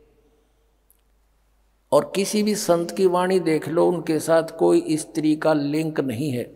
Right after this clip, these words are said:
इसने, इस, इनकी जो समाधि होकर के चेष्टा इन्होंने की,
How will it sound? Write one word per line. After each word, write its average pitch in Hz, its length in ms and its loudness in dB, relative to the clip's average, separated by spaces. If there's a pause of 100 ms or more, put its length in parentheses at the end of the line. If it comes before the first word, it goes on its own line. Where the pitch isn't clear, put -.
इसने, 185 520 -2
इस, 185 320 -6
इनकी 202 420 -2
जो 185 240 0
समाधि 160 540 -2
होकर 156 360 -2
के 156 180 -6
चेष्टा 143 420 -4
इन्होंने 165 360 -2
की, 196 560 -10